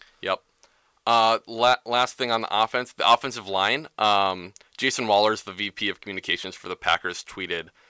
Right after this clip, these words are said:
"In the victory over Detroit, the Packers allowed just one sack, giving them five straight games with two or fewer sacks allowed for the first time in a single season since a ten-game streak in two thousand seven. Uh, Green Bay has allowed six sacks in the last five games.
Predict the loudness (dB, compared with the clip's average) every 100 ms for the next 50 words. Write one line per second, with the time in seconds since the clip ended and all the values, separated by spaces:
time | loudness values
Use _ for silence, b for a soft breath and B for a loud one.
0 | b b b b _ _ -2 0 2 0
1 | 0 0 0 -2 -4 -4 -2 -2 -2 0
2 | 0 0 0 0 -2 -10 -10 -6 -6 -4
3 | 0 0 -2 -10 -8 -10 0 0 0 0
4 | -4 -2 -6 -6 -14 -14 -8 -8 -6 -8
5 | -8 -8 -6 0 0 0 -8 -2 -2 -2
6 | -6 -12 -6 -6 -4 -6 -6 -8 -10 -8
7 | -8 -8 -8 -8 -8 -10 _ b b -10
8 | -10 -10 -12 -6 -4 -4 -6 -6 -8 -8
9 | -8 -10 -16 -16 -6 0 0 -2 -14 -8
10 | -8 -8 -18 b b b -2 -2 0 -6
11 | -2 0 0 -2 0 -2 -4 -10 -6 -6
12 | -2 2 2 2 -6 -10 -4 -2 -2 -4
13 | -4 -4 -6 -12 -12 -14 -16